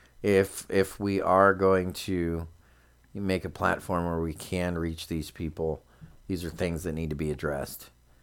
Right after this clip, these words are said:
So, you know, they're there, but I think overall, I think we're missing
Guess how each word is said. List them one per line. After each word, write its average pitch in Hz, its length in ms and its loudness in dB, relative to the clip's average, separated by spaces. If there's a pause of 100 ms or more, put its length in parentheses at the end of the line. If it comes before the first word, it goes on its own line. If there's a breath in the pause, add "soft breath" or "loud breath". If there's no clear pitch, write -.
(320)
So, 90 720 6 (840)
you 143 220 0
know, 120 180 4
they're 120 180 6
there, 82 340 4
but 101 180 0
I 95 80 6
think - 640 -4 (880)
overall, 95 520 4
I 85 80 4
think 85 240 -6
we're 82 120 0
missing 82 640 -4